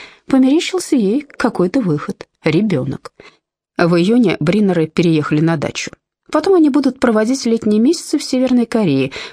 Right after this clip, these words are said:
на берегу моря. Но летом тридцать четвертого дом в Корее еще не существовал.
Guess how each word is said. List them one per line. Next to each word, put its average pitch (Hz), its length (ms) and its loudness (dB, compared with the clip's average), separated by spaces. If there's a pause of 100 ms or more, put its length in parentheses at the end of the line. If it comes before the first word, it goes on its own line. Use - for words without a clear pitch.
на 180 120 2
берегу 156 320 2
моря. 135 400 -2 (320)
Но 214 200 4
летом 247 400 0
тридцать 202 400 -4
четвертого 285 580 -2 (340)
дом 277 300 2
в - 80 -6
Корее 233 380 2
еще 247 340 -2
не 247 160 2
существовал. 180 840 -2